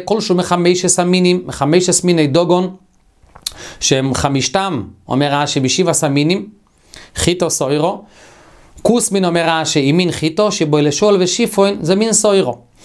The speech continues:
בתחילה מבורך לו בוירי מן המזוינס, אם הוא לא עשה פת, אם הוא עשה מזה תבשיל. ולבסוף ברכה אחת מהן שלוש, כמו חכמים, לא כמו רבן גמליאל.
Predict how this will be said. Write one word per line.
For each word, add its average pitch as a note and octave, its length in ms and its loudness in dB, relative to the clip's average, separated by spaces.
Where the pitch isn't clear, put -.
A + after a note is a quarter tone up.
בתחילה E3+ 440 -2
מבורך F3+ 400 0
לו F#3 140 2
בוירי F#3 280 0
מן F#3 100 -2
המזוינס, F3+ 600 0
אם C#3+ 120 2
הוא D3+ 80 4
לא F3 60 4
עשה F3+ 280 0
פת, - 380 -6
אם B2 60 -6
הוא A#2 60 -2
עשה A2+ 180 0
מזה D3+ 160 0
תבשיל. C#3 440 -2
ולבסוף D#3+ 560 0
ברכה E3 420 0
אחת F3 280 -2
מהן F3+ 200 0
שלוש, F3+ 420 -2
כמו F#3 180 2
חכמים, G3+ 400 0
לא G3 80 2
כמו G3 200 2
רבן E3+ 120 0
גמליאל. B2+ 280 0